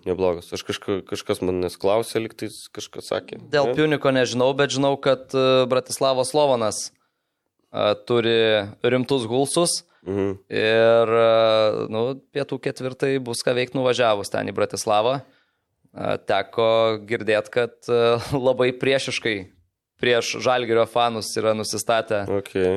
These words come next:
Speaker 2: šitos komandos gerbėjai. Tai,
Speaker 1: Ok.
Speaker 2: e, bus įdomu.
Speaker 1: Jo. Ir šiaip dar, e, taip irgi pagalvojau, faina labai, kad, kad Ža-, kad Žalgiris trečiam krepšelį buvo. Čia irgi reikėtų paminėt,
Speaker 2: Nu,
Speaker 1: kad
Speaker 2: matai, Žalgiris jie nuo pat, e, Čempionų lygos atrankos,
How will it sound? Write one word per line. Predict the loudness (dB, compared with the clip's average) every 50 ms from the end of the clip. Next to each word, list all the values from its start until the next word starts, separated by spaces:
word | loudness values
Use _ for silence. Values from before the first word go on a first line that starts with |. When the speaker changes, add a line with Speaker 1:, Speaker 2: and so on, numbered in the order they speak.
| -2 -6 -12 -16 -12
Speaker 2:
šitos | -8 -6 -6 -4 -2 0 0 0 0 -2 -2
komandos | -2 -2 -2 0 -2 -2 0 -2 -2 -2 -2
gerbėjai. | -4 -2 0 0 2 2 2 2 0 -2 -4 -6 -10 _ _ _ _ _ _ _ _ _ _ _ _ _ _ _ _ _
Tai, | _ -2 0 2 2
Speaker 1:
Ok. | 2 2 2 2 2 2 2 2
Speaker 2:
e, | 2 2 2 0
bus | -2 -4 -8 -6 -6 -4
įdomu. | 0 0 0 2 2 0 -2 -4 -6 -14 _ _ _ _ _ -12
Speaker 1:
Jo. | -10 -8 -6 -6 -6 -6 -8 -10 _ -20 -20 -20 -12 -6
Ir | -2 -2 0 2
šiaip | 2 2 2
dar, | 2 2 2
e, | 4 4 4 4 4 4 2 0 -2 -4 -6 -6 -8 -8 -8 -10 -12 -12 -12 -12 -12 -6
taip | -4 -4 -2 -2 0
irgi | -2 0 0 -2
pagalvojau, | -2 0 2 2 2 2 0 0
faina | -2 -2 -2 0 0 2
labai, | 0 2 0 0 0
kad, | -2 -4 -4
kad | -4 -2 -2 0 2
Ža-, | 0 0 0 -2
kad | -4 -2
Žalgiris | -2 -2 -2 -2 -4 -6 -8 -8
trečiam | -6 -4 -4 -2 0 0 -2 -2
krepšelį | -2 -6 -4 -2 -2 -2 -2 -2
buvo. | -4 -2 -2 -2 -2
Čia | -4 -2 0 2 2 2
irgi | 2 0 -2 -2 -2 -2 0
reikėtų | -2 0 0 0 0 0 -2 -2
paminėt, | 0 0 0 2 2 2 2 2 0
Speaker 2:
Nu, | 0 0
Speaker 1:
kad | 0
Speaker 2:
matai, | 2 2 0 0
Žalgiris | 2 0 0 0 0 0 0 0 0 0
jie | 2 2 2
nuo | 4 2 2
pat, | 2 2 0 0 0 0
e, | 2 4 4 6 6 6 6 4
Čempionų | 4 2 -2 -2 2 2 2 4 2 2
lygos | 2 2 2 2 2 0
atrankos, | -2 -2 0 -2 -2 0 0 2 2 2 2